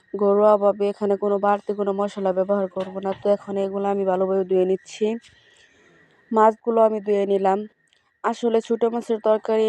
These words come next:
মাখিয়ে রান্না করলে বেশি মজা হয়। তো আমার মানে মরিচটা, ও মানে একটু কম ইয়া ঝাঁজ, এর জন্য আমি এটাকে একদম মশলাটাকে কষিয়ে রান্না করব।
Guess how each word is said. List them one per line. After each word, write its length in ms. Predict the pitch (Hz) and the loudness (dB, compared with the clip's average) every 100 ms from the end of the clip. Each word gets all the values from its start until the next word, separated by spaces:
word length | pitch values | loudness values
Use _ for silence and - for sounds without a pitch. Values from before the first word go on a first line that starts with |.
| 220 | 0
মাখিয়ে 420 | 202 208 - 220 214 | 0 0 0 0 2
রান্না 260 | 214 214 | 2 0
করলে 240 | 202 202 202 | -2 -2 -2
বেশি 260 | 208 - 202 | -4 -6 -4
মজা 320 | 190 185 214 | -2 -2 -4
হয়। 300 | 196 190 190 196 _ _ _ _ _ _ - | -2 -2 -2 -4 _ _ _ _ _ _ 2
তো 100 | 226 220 214 - - _ _ _ _ _ _ - | 4 6 4 0 -6 _ _ _ _ _ _ -4
আমার 380 | 208 208 196 196 196 | 0 4 4 4 4
মানে 220 | 196 196 196 | 2 0 0
মরিচটা, 760 | 202 202 226 - - - 202 160 160 - _ _ _ _ _ _ _ _ _ _ - | 0 0 0 -4 -6 4 4 4 0 -16 _ _ _ _ _ _ _ _ _ _ -8
ও 40 | 208 | -2
মানে 220 | 202 196 | 0 0
একটু 220 | 202 - 220 | -2 -6 -4
কম 260 | 233 233 226 | 2 4 2
ইয়া 240 | 226 220 208 226 208 196 - | 2 4 4 0 -12 -18 -4
ঝাঁজ, 340 | 196 180 202 - - | 4 4 4 0 -8
এর 160 | 190 190 | -6 -6
জন্য 240 | 196 196 202 | -4 -4 -4
আমি 140 | 196 | -4
এটাকে 320 | 190 190 - 196 202 - | -6 -8 -6 -6 -6 -10
একদম 320 | 214 - 196 | -12 -10 -8
মশলাটাকে 540 | 196 208 208 196 190 - | -6 -6 -4 -4 -6 -8
কষিয়ে 380 | 226 220 208 196 | -8 -6 -2 -2
রান্না 300 | 196 196 180 | -2 -4 -8
করব। 300 | 185 185 | -8 -6